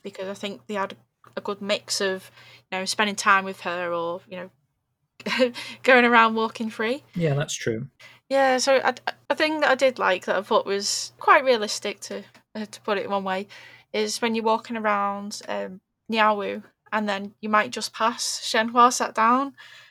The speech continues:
Speaker 1: somewhere <laughs>
Speaker 2: <laughs>
Speaker 1: on a
Speaker 2: And she
Speaker 1: bench.
Speaker 2: waves at you.
Speaker 1: Yeah, I,
Speaker 2: <laughs>
Speaker 1: I c-, I think I've seen her a few times at the, uh,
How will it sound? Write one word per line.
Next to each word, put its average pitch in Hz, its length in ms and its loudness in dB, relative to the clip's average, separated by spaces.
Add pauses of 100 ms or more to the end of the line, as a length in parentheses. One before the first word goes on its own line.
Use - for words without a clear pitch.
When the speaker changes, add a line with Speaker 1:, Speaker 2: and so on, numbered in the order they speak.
(200)
Speaker 1:
somewhere 240 600 8
<laughs> - 80 -4 (280)
Speaker 2:
<laughs> 139 200 -6
Speaker 1:
on 240 220 10
a 240 160 2
Speaker 2:
And 247 260 4
she - 140 4
Speaker 1:
bench. 120 60 2
Speaker 2:
waves 120 260 6
at - 120 -6
you. - 80 -4 (180)
Speaker 1:
Yeah, 240 400 4
I, 254 160 2 (140)
Speaker 2:
<laughs> 233 80 2
Speaker 1:
I 233 140 -2
c-, - 120 -4 (100)
I - 140 -6
think 254 380 -10 (280)
I've - 120 -4
seen 294 200 -2
her 269 80 2
a 262 60 0
few 262 180 -4
times 233 380 0
at - 180 -6
the, 220 260 -2
uh, 208 160 0